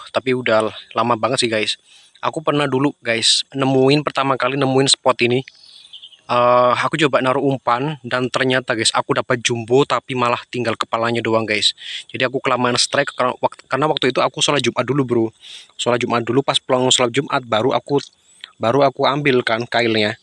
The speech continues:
eh, pancingnya. Pas aku tarik, guys, ternyata aku dapat besar tapi tinggal kepalanya doang ikannya. Gak tahu aku dima-, dimakan apa itu, guys. Mungkin dimakan, eh, yuyu mungkin ya. Kepiting itu loh, guys. Atau nggak, kalau tidak kayak git-, eh, kalau nggak gitu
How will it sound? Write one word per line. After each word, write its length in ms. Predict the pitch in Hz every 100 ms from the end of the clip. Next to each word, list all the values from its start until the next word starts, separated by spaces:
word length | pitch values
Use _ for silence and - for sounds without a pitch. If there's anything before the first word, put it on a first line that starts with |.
| -
eh, 200 | 131 127
pancingnya. 480 | 127 123 120 110 113 - _ _ _ _ _ _ _ _
Pas 160 | - -
aku 240 | 143 - -
tarik, 320 | 151 165 127
guys, 160 | 117
ternyata 400 | - 139 143 131
aku 160 | 143 143
dapat 240 | 131 - 117 -
besar 320 | - - 139 -
tapi 240 | 143 -
tinggal 400 | - 156 135 127
kepalanya 480 | - - 135 135 135
doang 240 | 123 120 113
ikannya. 400 | 110 117 107 - - - - - - - _ -
Gak 160 | 113
tahu 160 | 160 135
aku 160 | 135
dima-, 160 | 123 123
dimakan 400 | 127 127 131 135
apa 80 | 131
itu, 160 | 120
guys. 160 | 110 -
Mungkin 240 | 135 165
dimakan, 560 | 135 131 127 139 131 131 - _ _
eh, 180 | 135 131 135
yuyu 240 | 131 143
mungkin 320 | 135 127 127
ya. 160 | 120 - _ _ _ -
Kepiting 400 | 139 127 147 135
itu 0 |
loh, 160 | 135
guys. 320 | 127 123 - _ _ _ _ _ _ _ _ _ _ _ - _
Atau 240 | 131 147
nggak, 240 | 135 101 -
kalau 320 | 139 139 135
tidak 280 | - 117 110
kayak 280 | 123 120 123
git-, 140 | - 139
eh, 200 | 135 131
kalau 160 | 139 135
nggak 160 | 110
gitu 160 | 117